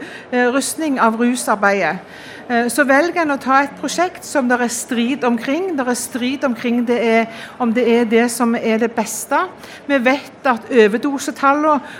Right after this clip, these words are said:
går ned når det gjelder heroin, men det går opp når det gjelder andre ting. Og da er spørsmålet,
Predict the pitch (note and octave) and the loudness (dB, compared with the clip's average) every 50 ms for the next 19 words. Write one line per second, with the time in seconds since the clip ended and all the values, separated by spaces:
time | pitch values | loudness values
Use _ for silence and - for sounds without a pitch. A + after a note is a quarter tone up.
0 | - - - B3+ B3+ B3+ B3 A#3+ A#3+ A#3 B3+ C4+ D4 D4+ D4+ C#4+ C4+ A#3+ B3 A#3 | -12 -4 2 4 4 4 4 4 2 2 2 2 2 2 2 0 0 0 2 4
1 | A3 A3 A3+ A#3+ B3 B3 B3 A3+ G#3+ A3+ A#3 A3+ B3 A#3 A#3+ B3+ D#4+ F4+ F4+ E4 | 4 4 6 4 4 4 4 4 2 2 2 4 4 4 4 4 4 2 2 2
2 | C4+ A#3+ B3 G#3+ B3 A#3 A#3+ - A#3+ A#3+ A#3 - - - B3+ C4 A#3+ B3 A#3 A#3 | 0 2 2 4 2 2 4 4 2 2 2 -2 -8 -4 0 2 4 4 4 4
3 | A#3+ - - A3+ G#3+ G3+ G3 G#3 B3 - D#4 F#4 G4 F4+ C4 - - - - - | 4 2 2 2 2 2 2 0 -2 -2 -2 -2 -2 -2 -4 -6 -8 -14 -8 -4
4 | C4 B3+ C4+ C#4+ D4 - - - B3+ B3+ B3+ - - - C4+ C4 B3+ B3 A#3+ | -2 0 2 0 0 0 0 2 2 2 2 0 -4 -2 0 0 0 0 0